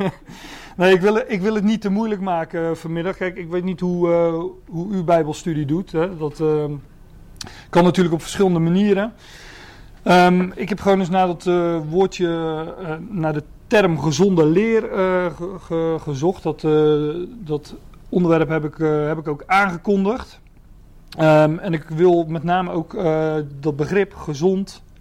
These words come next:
en leer eens, eh, uit elkaar trekken en het er eens over hebben van, ehm, ja, wat is nu precies leer? Dat, eh, zal vooral aan het einde, eh, aan het einde van mijn, eh, van mijn toespraak, eh,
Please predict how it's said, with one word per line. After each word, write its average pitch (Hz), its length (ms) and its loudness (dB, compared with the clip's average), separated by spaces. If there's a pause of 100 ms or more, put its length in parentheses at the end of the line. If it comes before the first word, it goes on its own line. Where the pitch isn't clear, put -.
(140)
en 151 180 -2
leer 175 460 2 (720)
eens, 156 360 -2
eh, 151 240 6
uit 160 320 0
elkaar 180 360 6
trekken 175 360 0
en 165 80 -2
het 160 120 -6
er 160 80 -10
eens 160 180 -6
over 156 280 -4
hebben 160 280 0
van, 160 300 -4 (800)
ehm, 165 500 6 (260)
ja, 151 140 0
wat 147 140 -2
is 170 100 0
nu 170 160 2
precies 156 340 -6
leer? 180 440 4 (720)
Dat, 139 300 -10
eh, 131 340 -2 (400)
zal 147 260 0
vooral 147 460 0
aan 151 160 -4
het 143 100 -8
einde, 175 800 4 (880)
eh, 139 220 0
aan 143 160 -4
het 143 100 -8
einde 160 260 -2
van 156 180 -2
mijn, 151 300 -2
eh, 143 340 -6
van 151 180 -6
mijn 147 160 -2
toespraak, 147 600 -2
eh, 139 240 -2